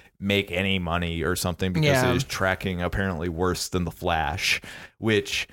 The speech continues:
Speaker 1: by the way, that's, like, The Flash is responsible for that too.
Speaker 2: Yeah.
Speaker 1: It's like, if w-, you have one of those movies that's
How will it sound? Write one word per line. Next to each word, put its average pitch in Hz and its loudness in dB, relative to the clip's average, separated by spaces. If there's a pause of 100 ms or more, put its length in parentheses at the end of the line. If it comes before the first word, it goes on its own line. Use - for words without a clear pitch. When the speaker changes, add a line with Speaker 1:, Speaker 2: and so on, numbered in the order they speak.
(280)
Speaker 1:
by 190 2
the 180 0
way, 107 0
that's, - 0 (180)
like, 135 2
The 135 0
Flash 202 0
is 139 -4
responsible 110 2
for 90 0
that 80 2
too. 71 0
Speaker 2:
Yeah. 135 2 (100)
Speaker 1:
It's 117 0
like, 113 2
if 120 2
w-, 131 -4
you 151 -2
have 147 0
one 123 0
of 120 2
those 107 0
movies 104 0
that's 98 2